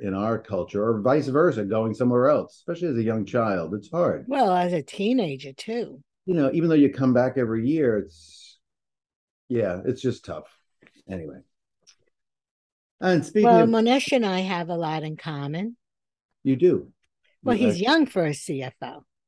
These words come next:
Speaker 1: I know. He's
Speaker 2: I
Speaker 1: very
Speaker 2: became C F O in my forties.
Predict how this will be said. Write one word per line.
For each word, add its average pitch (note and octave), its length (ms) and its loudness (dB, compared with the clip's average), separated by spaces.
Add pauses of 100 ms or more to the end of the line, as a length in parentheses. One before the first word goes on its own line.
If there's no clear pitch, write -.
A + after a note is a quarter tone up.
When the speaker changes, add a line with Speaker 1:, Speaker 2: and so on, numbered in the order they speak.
(140)
Speaker 1:
I G2+ 240 -4
know. C3 480 0
He's G2 180 -8
Speaker 2:
I F#2+ 140 2
Speaker 1:
very B3 160 6
Speaker 2:
became A3+ 260 0
C G#3 260 -2
F F#3+ 200 -2
O F#3+ 160 2
in E3+ 120 -2
my D3+ 140 -6 (120)
forties. F3 720 -6